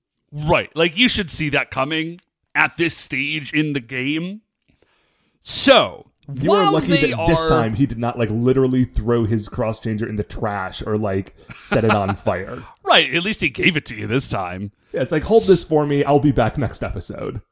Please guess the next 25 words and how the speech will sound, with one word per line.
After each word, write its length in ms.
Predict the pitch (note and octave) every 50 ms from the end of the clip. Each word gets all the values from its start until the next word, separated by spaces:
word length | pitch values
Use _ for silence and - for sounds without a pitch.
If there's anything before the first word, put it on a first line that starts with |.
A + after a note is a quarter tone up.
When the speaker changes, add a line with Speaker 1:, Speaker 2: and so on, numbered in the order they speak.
| _ _ _ _ _ _ _
Speaker 1:
So, 600 | _ - - - - - A#3+ A3 E3 B2 F#2+ - - _ _ _ _ _ _ _ _
while 460 | _ C3+ D3 F3 - F4 G4+ G4+ G4 D#4
they 180 | A3 C#4+ C#4+ B3
are 140 | G#3+ G3+
reeling 840 | E3+ D3 B2+ A2 A2+ A2+ B2+ D3+ F#3 A3 A#3+ A#3+ G3+ D3+ G2+ F2+ - - -
from 220 | - - D#3+ D3+
this 180 | D3 D3 C3+ -
emotional 680 | D3 C#3 C#3 D#3+ E3 E3+ E3+ - - - C3+ B2 A2+
blow, 520 | A2 G2+ B2 B2+ B2 A#2 F#2 D2+ E2 - _ _ _ _
Maria 680 | - C#3+ D3 D#3+ D#3 C#3+ C#3+ D3 F3 C#4 D#4+ E4+ C4+ E3+
shows 420 | - - - D#3 C3 B2+ A#2+ -
up, 340 | A#2+ A2 G#2+ A2 - - - _ _ _ _ _ _
she 460 | - - - - - - D#4 E4 F4
attacks 560 | D#4+ - - - C4+ B3+ B3 - - - - D3 C#3 C3+
them, 580 | G#3 G#3 D#3+ A#2+ G2+ F#2 F#2 F#2+ G2+ B2 B2+ - _ _ _ _ _ _ _ _ _ _
but 160 | G3 G#3 F#3
then 720 | D#3+ C3+ D#3+ C4+ D#4+ E4 G3+ D3 B2+ A2+ A2+ A#2 C3+ D#3 - _ _ _ _ _ _ _ _ _ _ _ -
the 80 | D3 D#3+
Demon 440 | C3 - F4+ G4 F#4 F4 B3+ G3
Lords 320 | E3+ D3+ C3 B2 A#2 G#2+ -
show 340 | - - C#3+ B2 A#2 G#2+ G#2
up, 380 | G2+ G2+ B2+ - - _ _ _ _ _ _ _ _ _ _
and 240 | D#3+ F#3 G3 G#3+ B3
they 160 | C4+ D#4 D4
say, 500 | - - A3 G#3+ F#3+ F#3+ F#3 F3+ F3